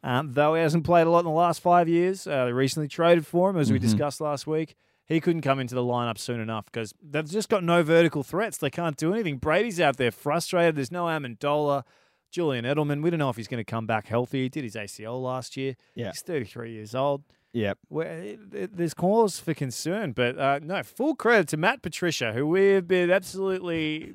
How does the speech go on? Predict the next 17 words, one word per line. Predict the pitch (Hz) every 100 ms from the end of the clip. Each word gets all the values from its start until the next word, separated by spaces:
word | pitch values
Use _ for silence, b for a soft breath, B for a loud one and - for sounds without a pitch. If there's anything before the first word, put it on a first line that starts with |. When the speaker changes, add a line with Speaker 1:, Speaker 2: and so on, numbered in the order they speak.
| - _ _ _
Speaker 1:
blasting. | 151 165 180 - 131 104 _ _ _ _ -
Um, | 120 123 120 120 120 135
he, | 135 156 151
uh, | 151 151
he | 139
had | 165
his | 170 139
team | - 156 151 151 139 _ _
buttoned | 147 165 143
up, | 135 127 120 -
and, | 123 117 117 113
uh, | 113 110
they | 110 117
crushed | - 135 165 -
the |
Patriots. | 117 110 101 110 107 - - _ _ _ _ _ -
Um, | 104 104 101 104 101 104